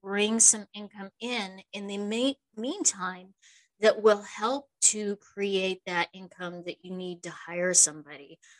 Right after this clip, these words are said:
Start putting some, some other plans in place, whether it's, you know, put out an affiliate link and try and make some money that way. Or, uh, frankly, honestly, if you're pounding the pavement,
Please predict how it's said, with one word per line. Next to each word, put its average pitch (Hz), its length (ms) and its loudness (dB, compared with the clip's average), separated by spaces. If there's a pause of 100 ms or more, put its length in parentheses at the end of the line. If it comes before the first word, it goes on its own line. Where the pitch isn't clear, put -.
(140)
Start 233 380 6
putting 269 400 2
some, 214 360 2 (220)
some - 260 2 (120)
other 226 320 4
plans 190 520 -2
in 170 120 -6 (100)
place, 165 320 -2
whether 240 240 2
it's, - 480 6
you 247 80 -4
know, 247 140 -12 (120)
put 285 120 -6
out 294 140 -2
an 277 120 0
affiliate 247 680 6
link 170 320 -6
and 175 120 -6
try 208 180 -2
and 208 120 -8
make 208 180 -6
some 202 220 4
money 202 300 -8
that 190 300 -4
way. 160 340 -2 (100)
Or, 190 480 2 (580)
uh, 214 60 -4 (220)
frankly, 262 560 6
honestly, 233 640 6
if 220 180 4
you're 302 300 2
pounding 254 460 2
the 208 80 -10
pavement, 226 640 0